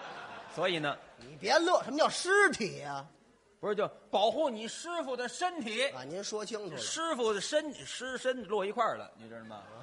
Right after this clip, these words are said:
Speaker 2: <laughs>
Speaker 1: 保护好
Speaker 2: 可别落一块儿。
Speaker 1: 他的身体。
Speaker 2: 对。
Speaker 1: 还为大家多多演出。
Speaker 2: 嗯。
Speaker 1: 希望郭老师身体健康。
Speaker 2: 对。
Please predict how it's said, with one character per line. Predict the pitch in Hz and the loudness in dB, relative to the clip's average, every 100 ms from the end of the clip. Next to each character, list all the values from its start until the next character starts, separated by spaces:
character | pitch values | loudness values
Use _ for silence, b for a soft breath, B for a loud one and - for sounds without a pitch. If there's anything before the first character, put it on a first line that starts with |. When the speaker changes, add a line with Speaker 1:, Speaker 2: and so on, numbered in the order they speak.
| - | -10
Speaker 2:
<laughs> | 156 123 110 98 92 - - - | -8 -10 -12 -16 -18 -20 -10 2
Speaker 1:
保 | 175 202 | 4 4
护 | 269 | 6
好 | 196 | 8
Speaker 2:
可 | |
别 | 254 | 10
落 | 311 247 208 | 10 10 10
一 | |
块 | 175 208 | 8 6
儿。 | 170 - 180 - - | 4 2 0 -2 2
Speaker 1:
他 | 262 | 6
的 | 247 | 6
身 | 220 - 339 285 | 6 8 6 8
体。 | 190 247 269 | 8 8 8
Speaker 2:
对。 | 196 214 170 113 | 4 -2 -2 -2
Speaker 1:
还 | 190 233 | 0 2
为 | 220 | 4
大 | 214 180 | 4 6
家 | 214 | 4
多 | 214 240 | 4 2
多 | 233 240 | 2 2
演 | 175 123 | 0 -4
出。 | - 214 170 | -4 -6 -4
Speaker 2:
嗯。 | 170 143 | -8 -8
Speaker 1:
希 | - 240 | -6 2
望 | 233 190 | 4 4
郭 | 220 | 4
老 | 208 170 | 4 4
师 | 202 | 2
身 | 240 220 | -2 -2
体 | 165 | -2
健 | 170 185 | -2 -2
康。 | 190 208 | -2 -2
Speaker 2:
对。 | 208 208 | 2 2